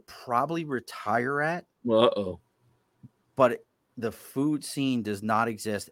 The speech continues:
Speaker 1: and it's because of, you're, you're, this will make you crazy. It, the food scene doesn't exist because of the census.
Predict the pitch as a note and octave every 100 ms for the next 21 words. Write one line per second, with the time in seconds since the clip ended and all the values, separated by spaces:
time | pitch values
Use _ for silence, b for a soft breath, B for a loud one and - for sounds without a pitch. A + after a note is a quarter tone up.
0 | - A2 - - G2+ _ - A#2 A#2+ A#2+
1 | B2 - G#2 F#2+ - _ - A2+ B2 A2
2 | A2+ - G#2 G#2 G#2+ G#2 F#2+ F2+ - G#2+
3 | F#2+ D#2+ - _ _ _ _ A#2 - A2+
4 | - B2 C3+ - C3 A2+ G#2+ G#2 F#2+ G2+
5 | G2 - F2 G2 F#2+ E2+ - G2+ F#2+ F2+
6 | - -